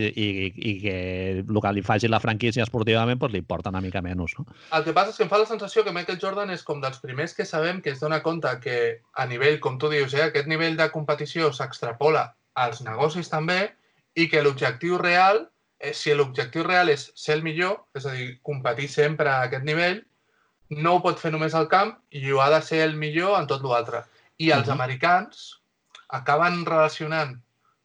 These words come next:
Speaker 2: i ara estarem fent una, un topiquisme, una generalització, i que algú em perdoni, eh? Però sí que és veritat que,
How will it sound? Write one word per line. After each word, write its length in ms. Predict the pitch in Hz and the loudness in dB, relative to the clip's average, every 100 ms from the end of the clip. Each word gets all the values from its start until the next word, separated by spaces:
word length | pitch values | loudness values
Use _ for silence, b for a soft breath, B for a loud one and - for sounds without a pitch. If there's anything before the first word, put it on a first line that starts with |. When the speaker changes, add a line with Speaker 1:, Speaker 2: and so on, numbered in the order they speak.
| - | -14
Speaker 2:
i 120 | 131 | -6
ara 340 | 110 120 120 | -2 2 0
estarem 320 | 117 - 113 117 | -2 -6 -8 -6
fent 160 | 131 | -6
una, 400 | 131 127 123 120 | -2 2 2 2
un 140 | 139 139 | -4 -4
topiquisme, 520 | 147 139 143 160 170 | -4 -4 -4 -2 0
una 120 | 160 | 0
generalització, 640 | 147 131 127 127 123 180 214 | 2 2 0 -2 -2 2 2
i 80 | 202 | 2
que 80 | |
algú 140 | 123 127 | -2 -2
em 80 | 135 | 0
perdoni, 340 | 131 120 113 | 0 0 -2
eh? 140 | 139 | -4
Però 120 | 160 139 | -2 -4
sí 120 | 139 | -2
que 60 | |
és 60 | 139 | 0
veritat 300 | 143 165 156 | 2 2 0
que, 240 | 127 113 | 0 0